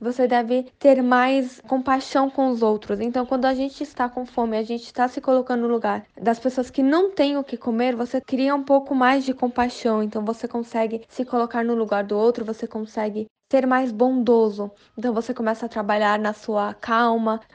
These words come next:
no seu humor, tenta ser mais calmo com os outros, tenta, sabe, tratar os outros de uma forma melhor, porque você vê que os outros também passam por isso.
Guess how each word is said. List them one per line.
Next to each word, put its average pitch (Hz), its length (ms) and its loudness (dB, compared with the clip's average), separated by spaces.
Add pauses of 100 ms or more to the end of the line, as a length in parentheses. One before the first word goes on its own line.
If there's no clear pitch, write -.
no 226 140 2
seu 233 360 4
humor, 240 540 8
tenta 240 460 -2
ser 233 280 -2
mais 220 360 -2
calmo 233 360 0
com 233 140 -4
os 220 160 -2
outros, 220 380 0
tenta, 220 360 -4 (120)
sabe, 220 420 0 (140)
tratar 247 420 4
os 254 180 2
outros 247 440 4
de 254 80 0
uma 240 160 0
forma 254 340 0
melhor, 254 560 4
porque 285 260 -2
você 285 280 0
vê 277 180 0
que 285 140 -4
os 269 160 -2
outros 302 320 -4
também 302 480 -2 (420)
passam 254 320 -2
por 247 180 0
isso. 202 320 -6